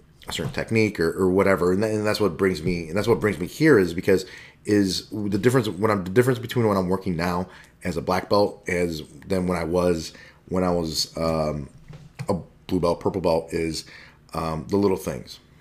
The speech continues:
Um, a lot of times I come into the school and it's my training, you know, I'm gonna train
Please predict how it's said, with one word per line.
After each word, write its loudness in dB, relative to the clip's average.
Um, -6
a -2
lot 8
of -8
times 2
I 2
come -2
into -2
the -4
school -6
and -4
it's -6
my -4
training, -4
you -8
know, -6
I'm -6
gonna -10
train -2